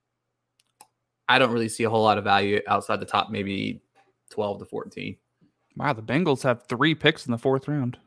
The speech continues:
Speaker 2: I mean, you know, it's the fourth round, but
Speaker 1: Yeah.
Speaker 2: still. <laughs>
Speaker 1: But yeah, well, maybe they'll draft some offensive line. Fin-, well, I know they drafted
Speaker 2: It's the
Speaker 1: one,
Speaker 2: fourth
Speaker 1: but
Speaker 2: round. They
Speaker 1: hey.
Speaker 2: still need that. Oh, that's the pi-, that's the Jaguars. Just kidding.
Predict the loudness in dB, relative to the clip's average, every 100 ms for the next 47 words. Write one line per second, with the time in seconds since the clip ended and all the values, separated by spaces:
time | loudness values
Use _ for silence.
0 | _ _ _ _ 4 4 4 4 4 0
1 | 0 2 4 4 4 6 6 6 4 6
2 | 8 8 8 8 8 6 8 6 6 0
3 | -20 -8 -2 -2 -2 -4 -2 0 2 2
4 | 4 2 2 0 0 -4 -2 -2 -2 -6
5 | -4 -2 -2 -2 -4 -4 -6 -2 -2 -2
6 | -4 -2 -2 -2 -6 -12 -16 _ _ _
7 | -20 _ _ 4 6 10 10 12 10 10
8 | 8 8 8 8 6 -4 -8 -8 -8 -6
9 | -8 -8 -14 -16 -20 -20 -20